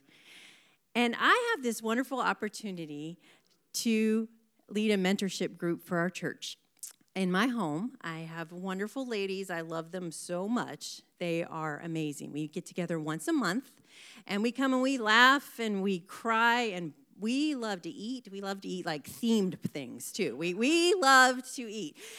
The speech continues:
And we have a little discussion time. And after that discussion time, I always ask that question,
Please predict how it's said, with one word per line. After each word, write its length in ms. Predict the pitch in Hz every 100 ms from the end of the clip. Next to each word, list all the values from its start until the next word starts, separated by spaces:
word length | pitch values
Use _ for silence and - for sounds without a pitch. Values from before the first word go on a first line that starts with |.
| - -
And 380 | 226 240 240 233 - -
we 200 | 247 254
have 180 | 247 247
a 20 |
little 140 | 269 294
discussion 480 | 330 - 539 339
time. 480 | - 175 139 69 71 -
And 320 | 202 202 196 -
after 360 | 185 240 - 370
that 180 | 339
discussion 420 | 302 269 240 240 185
time, 240 | 185 175
I 160 | 165 156
always 320 | 156 185 185
ask 240 | 165 175
that 160 | 165 -
question, 640 | - 131 - - - 143